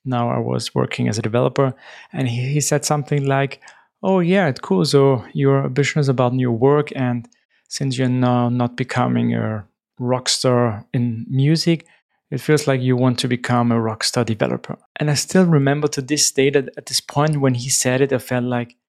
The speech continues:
"Wait, wait, what, what? No, that's not what I want. That's, that's not who I am, needing the fame, needing to be a rock star in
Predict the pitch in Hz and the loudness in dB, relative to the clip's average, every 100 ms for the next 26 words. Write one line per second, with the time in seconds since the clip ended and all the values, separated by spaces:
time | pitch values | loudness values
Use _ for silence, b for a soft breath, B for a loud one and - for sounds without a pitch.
0 | _ _ _ 131 123 113 110 101 - 117 | _ _ _ -2 0 0 -2 -4 -4 -4
1 | 104 - 113 143 - 113 110 113 - _ | -4 -4 0 0 0 -4 -2 -4 -8 _
2 | - 123 - 120 120 120 113 113 104 104 | -6 -4 -2 0 0 0 0 -2 -2 -6
3 | 120 - - _ _ _ _ 151 131 - | -6 -8 -10 _ _ _ _ -2 0 0
4 | 131 117 104 - 143 127 120 - 127 120 | 0 0 -6 -4 0 2 0 -2 -4 -2
5 | 117 113 107 104 _ - 135 147 139 123 | -2 -4 -8 -12 _ -2 2 4 4 0
6 | 110 - 131 123 117 117 127 123 117 131 | -4 -2 2 4 4 2 0 -4 -8 -12
7 | 117 117 110 117 127 117 123 - - 120 | -12 -16 -16 -12 -10 -6 -6 -4 -2 0
8 | 117 - 127 | 0 -2 -6